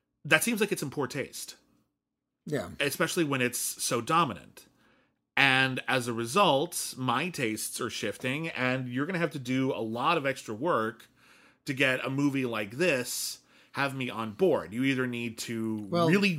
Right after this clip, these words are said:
Speaker 1: really, really get into the muck about the ethics of it and
Speaker 2: Yeah.
Speaker 1: acknowledge it,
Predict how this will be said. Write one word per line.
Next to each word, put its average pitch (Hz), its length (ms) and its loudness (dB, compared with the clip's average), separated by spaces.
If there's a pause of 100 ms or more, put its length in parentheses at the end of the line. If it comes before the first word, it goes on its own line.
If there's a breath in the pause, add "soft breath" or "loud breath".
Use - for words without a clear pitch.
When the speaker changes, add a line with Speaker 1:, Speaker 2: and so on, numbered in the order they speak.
Speaker 1:
really, 151 520 -2
really 156 340 0
get 131 240 0
into 127 160 -4
the 117 80 0
muck 120 320 -4
about 113 260 -2
the 101 140 -6
ethics 135 340 -4
of 95 160 -6
it 95 200 -10 (340 soft breath)
and 113 120 -4
Speaker 2:
Yeah. 104 60 -2
Speaker 1:
acknowledge 127 480 4
it, 87 220 -10